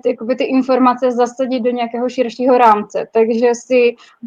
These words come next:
určitě jakoby nevystačí jenom s tím, že má, a, fajn slohovky, ale měl by mít trošku jako širší záběr a v tom si myslím, že, a, gymnázia právě tuto možnost poměrně,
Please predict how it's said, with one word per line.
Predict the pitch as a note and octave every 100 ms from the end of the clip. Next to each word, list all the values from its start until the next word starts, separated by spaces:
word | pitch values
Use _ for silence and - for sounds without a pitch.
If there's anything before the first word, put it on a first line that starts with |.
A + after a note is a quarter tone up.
| - -
určitě | C#4 - B3+ C4+
jakoby | B3 B3+ A#3+ C4
nevystačí | B3+ B3 A#3+ B3 C4 - A#3+ - C4
jenom | B3+ B3 B3 B3
s |
tím, | - B3+ B3
že | A3+ B3
má, | A#3+ A#3+ A#3+ A#3
a, | - B3 A#3 A3+ A#3 B3
fajn | _ B3 A#3+ B3 B3 -
slohovky, | A#3 A3 A3 A3 - D4 D#4 _ _ _ _ -
ale | B3 B3 B3
měl | B3+ B3 A#3+
by | B3
mít | B3 A#3+
trošku | A#3+ A#3+ -
jako | A#3+ B3+
širší | B3 B3 B3 C4
záběr | A#3+ A3+ G#3+ A#3 A#3+
a | -
v | B3
tom | A#3+
si | A#3+ A#3+
myslím, | A#3 A#3+ B3 B3
že, | A#3 A#3+ A#3+ A#3 - - -
a, | A#3+ A#3+ A#3
gymnázia | A3+ C4 B3+ A#3 A#3 B3 A#3 A#3 A#3+
právě | A#3+ A#3+ A#3+ A#3 A#3 - _ _ _ _ _
tuto | C4+ - C4
možnost | B3 A#3 A#3+ A#3+ _
poměrně, | A#3+ B3 A#3+ A#3 A#3 A#3